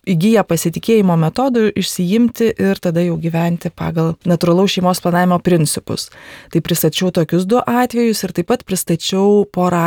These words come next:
atvejų, kai moteris turėjo nevaisingumo problemą,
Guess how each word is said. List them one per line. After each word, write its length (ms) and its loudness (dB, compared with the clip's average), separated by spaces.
atvejų, 480 -2
kai 160 0
moteris 600 0
turėjo 320 0
nevaisingumo 680 0
problemą, 680 0